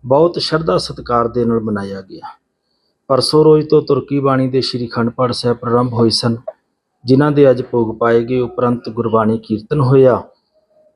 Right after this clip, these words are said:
ਔਰ ਭਗਤ ਨਾਮਦੇਵ ਜੀ ਦੇ ਜੀਵਨ ਦੇ ਸੰਬੰਧ ਵਿੱਚ ਵਿਚਾਰਾਂ ਕੀਤੀਆਂ ਗਈਆਂ। ਬੇਅੰਤ ਸੰਗਤਾਂ ਨੇ ਹਾਜ਼ਰੀਆਂ ਭਰੀਆਂ। ਭਗਤ ਨਾਮਦੇਵ ਜੀ ਉਹ ਸ਼੍ਰੋਮਣੀ ਭਗਤ ਨੇ, ਜਿਨ੍ਹਾਂ ਦੀ ਪਵਿੱਤਰ ਬਾਣੀ ਸ਼੍ਰੀ ਗੁਰੂ ਗ੍ਰੰਥ ਸਾਹਿਬ ਮਹਾਰਾਜ ਜੀਆਂ ਦੇ ਵਿੱਚ ਦਰਜ ਹੈ।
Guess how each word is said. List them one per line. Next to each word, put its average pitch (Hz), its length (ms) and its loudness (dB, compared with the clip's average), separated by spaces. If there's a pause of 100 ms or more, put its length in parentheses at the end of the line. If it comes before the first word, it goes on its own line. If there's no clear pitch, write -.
ਔਰ 147 140 4
ਭਗਤ 156 340 2
ਨਾਮਦੇਵ 170 560 4
ਜੀ 175 220 -6
ਦੇ 180 160 4
ਜੀਵਨ 139 420 -6
ਦੇ 151 140 -10
ਸੰਬੰਧ 160 360 -10
ਵਿੱਚ 160 260 -20
ਵਿਚਾਰਾਂ 113 520 -2 (500)
ਕੀਤੀਆਂ 113 380 -4
ਗਈਆਂ। 95 320 -16 (640)
ਬੇਅੰਤ 135 320 2
ਸੰਗਤਾਂ 131 440 -2
ਨੇ 127 120 -2
ਹਾਜ਼ਰੀਆਂ 113 540 0
ਭਰੀਆਂ। 143 420 2 (600)
ਭਗਤ 143 260 2
ਨਾਮਦੇਵ 170 560 2
ਜੀ 170 220 -4
ਉਹ 180 120 2
ਸ਼੍ਰੋਮਣੀ 147 580 -4
ਭਗਤ 117 260 0
ਨੇ, 127 260 2 (1200)
ਜਿਨ੍ਹਾਂ 185 260 4
ਦੀ 226 160 0
ਪਵਿੱਤਰ 165 420 -2
ਬਾਣੀ 131 480 -2 (420)
ਸ਼੍ਰੀ 160 280 0
ਗੁਰੂ 208 180 0
ਗ੍ਰੰਥ 160 220 2
ਸਾਹਿਬ 156 260 0
ਮਹਾਰਾਜ 135 500 0
ਜੀਆਂ 131 200 -4
ਦੇ 127 140 -4
ਵਿੱਚ 117 240 -12
ਦਰਜ 104 340 -14
ਹੈ। - 180 -20